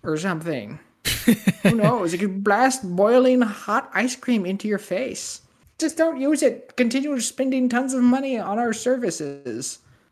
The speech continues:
Speaker 2: Yep. Yeah, and they said it was not a McDonald's approved piece of tech, and that they're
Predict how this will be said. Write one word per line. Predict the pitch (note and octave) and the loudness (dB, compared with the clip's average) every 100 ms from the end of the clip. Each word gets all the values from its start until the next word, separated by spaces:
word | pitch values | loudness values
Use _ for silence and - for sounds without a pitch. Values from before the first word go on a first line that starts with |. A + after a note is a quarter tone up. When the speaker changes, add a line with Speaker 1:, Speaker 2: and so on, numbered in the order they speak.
| _ - | _ -6
Speaker 2:
Yep. | D#3+ C#3 C3+ _ - - - - | 2 2 0 _ -16 -16 -16 -2
Yeah, | D#3 B2+ B2 | 2 2 2
and | B2+ C3+ | 0 2
they | C3 | 2
said | - D3 | 4 4
it | C3+ | 4
was | B2+ B2+ | 2 0
not | C3+ D#3+ F#3+ | 2 4 4
a | |
McDonald's | D#3 C#3+ C3+ C#3 D3+ D3+ D3 | 2 2 2 2 4 0 0
approved | D3 B2+ - C#3+ C#3+ D3 - - | -4 -4 0 2 2 0 -6 -12
piece | - D3+ C#3+ | -4 -2 0
of | C3+ A#2+ A#2+ - | -2 -2 -4 0
tech, | F3 G#3 - - - - _ _ - | 2 2 -2 -8 -10 -14 _ _ -2
and | D#3+ D#3+ | 2 6
that | D3 C#3 B2+ | 6 4 4
they're | C3+ C3 B2+ A#2+ A#2+ | 6 8 8 6 2